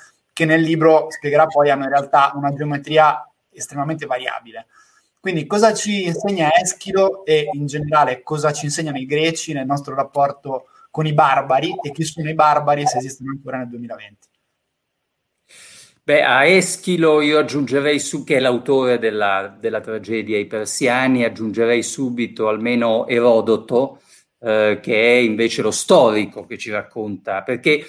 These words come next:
Speaker 2: il punto di partenza in questo caso è la guerra, le guerre tra greci e persiani, e in quel periodo che si forma la prima idea forte di, di questa dicotomia, di questo bipolarismo Oriente-Occidente. La, la, la creano i greci.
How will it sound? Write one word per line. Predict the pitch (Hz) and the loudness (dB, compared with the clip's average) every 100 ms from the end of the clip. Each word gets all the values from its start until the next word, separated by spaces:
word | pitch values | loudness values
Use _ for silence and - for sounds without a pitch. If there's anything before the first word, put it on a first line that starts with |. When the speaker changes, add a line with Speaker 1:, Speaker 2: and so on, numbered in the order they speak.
| - | -16
Speaker 2:
il | - 139 | -10 0
punto | 202 196 | 2 4
di | 175 160 | 4 4
partenza | 160 156 165 165 160 | 2 4 4 2 2
in | 135 | 0
questo | 139 127 135 | 0 -4 -4
caso | - 135 123 123 | 0 2 2 0
è | |
la | 113 | -2
guerra, | 107 123 120 107 104 98 101 - 110 | 0 2 2 2 -2 -6 -6 -12 -12
le | 110 143 175 117 | -2 2 4 2
guerre | 110 92 92 92 92 - | -2 -4 -6 -12 -14 -14
tra | - 104 | -10 -8
greci | 98 110 98 104 | -4 -6 -6 -12
e | |
persiani, | - 98 - 98 87 92 123 | -10 -6 -6 -6 -10 -8 0
e | 147 | 2
in | 156 147 | 2 2
quel | 196 196 | 2 2
periodo | - 156 160 127 113 113 127 - _ _ _ _ _ _ _ | 2 2 4 4 4 4 4 2 _ _ _ _ _ _ _
che | 165 | -2
si | 147 - | 0 -2
forma | 160 - 175 185 175 170 160 156 156 | -6 0 4 6 4 4 4 2 2
la | 143 143 | 2 0
prima | - 180 208 185 | 0 -2 0 0
idea | 147 135 151 147 | 0 0 0 0
forte | - 143 143 147 143 - - 135 | 0 -2 0 0 -2 -4 -2 -2
di, | 127 127 | -2 -6
di | 120 | -8
questa | - 147 - | -6 -6 -4
dicotomia, | 131 123 135 131 139 117 95 | -8 -8 -8 -2 0 0 -2
di | 101 | -4
questo | 135 123 135 | -4 -4 -4
bipolarismo | 120 139 139 135 127 117 101 92 95 87 - | -6 -6 -2 0 2 0 -4 -6 -6 -8 -6
Oriente-Occidente. | 120 120 139 131 127 - - 95 90 90 - | -2 2 4 4 0 -4 -6 -6 -8 -8 -2
La, | 127 147 | 2 4
la, | 151 151 | 4 4
la | 143 147 | 2 2
creano | 175 175 156 | 4 4 4
i | 139 | 4
greci. | 127 113 92 - 101 85 | 4 4 2 -4 -10 -16